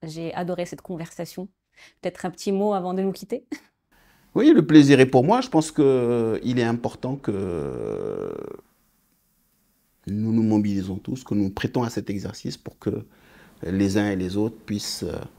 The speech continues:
Speaker 2: euh, comprendre, euh, que derrière une, une position, derrière une situation, il y a, il y a une vision, il y a une, il y a un purpose,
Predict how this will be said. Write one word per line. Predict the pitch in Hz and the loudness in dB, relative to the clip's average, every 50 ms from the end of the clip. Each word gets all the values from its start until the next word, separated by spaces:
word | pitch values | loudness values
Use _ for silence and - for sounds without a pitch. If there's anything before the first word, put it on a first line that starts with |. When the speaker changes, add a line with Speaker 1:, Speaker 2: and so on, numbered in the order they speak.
| _ - _ _ _ _ - | _ -20 _ _ _ _ -14
Speaker 2:
euh, | - 62 69 71 67 67 64 57 57 - - - - | -10 -8 -6 -6 -6 -6 -8 -8 -8 -10 -12 -6 -2
comprendre, | - 110 107 107 - - 117 107 104 107 107 - - | 0 0 0 0 -2 -4 -4 -4 -2 -4 -6 -6 -8
euh, | 57 - 65 53 50 50 - - - 50 - - - - - - _ _ _ _ _ _ _ _ _ _ _ | -10 -10 -12 -12 -14 -14 -16 -18 -18 -20 -20 -20 -20 -20 -20 -20 _ _ _ _ _ _ _ _ _ _ _
que | - 98 | -4 -2
derrière | 98 98 113 107 113 123 127 120 110 110 | 4 6 6 6 8 6 6 6 4 4
une, | 107 101 104 104 - - - - _ _ _ _ _ _ _ _ _ _ _ _ _ _ _ _ _ _ _ - - - | 2 2 0 -2 -4 -10 -18 -20 _ _ _ _ _ _ _ _ _ _ _ _ _ _ _ _ _ _ _ -10 -2 0
une | 113 113 | 0 0
position, | 110 - 123 113 107 113 104 - 110 113 | 4 4 4 4 4 0 -2 -2 -2 -2
derrière | 113 113 110 113 110 110 | -2 -2 -4 -4 -4 -4
une | 110 110 | -6 -6
situation, | - - - - - - 92 - - - 95 95 110 | -8 -10 -10 -6 -4 -4 -4 -4 -8 -10 -8 -8 -8
il | 113 107 | -8 -10
y | 90 | -10
a, | - - - 64 55 - - _ _ _ _ _ _ _ _ _ - | -12 -12 -14 -14 -14 -16 -20 _ _ _ _ _ _ _ _ _ -10
il | 90 | -6
y | 92 | -2
a | 92 | -2
une | 92 | -2
vision, | 90 95 98 92 85 90 92 92 90 95 | 0 -2 -2 -4 -4 -6 -6 -6 -4 -4
il | 104 | -4
y | 92 82 | -6 -6
a | 82 | -8
une, | 80 76 65 - - - - - - _ _ _ | -10 -10 -10 -12 -14 -14 -16 -18 -20 _ _ _
il | - 92 | -14 -12
y | |
a | 87 | -10
un | 90 | -10
purpose, | 90 - 90 80 - - 76 71 - - - - - - - - - - | -4 -4 -4 -4 -2 -4 -6 -8 -8 -8 -12 -14 -14 -14 -16 -18 -20 -20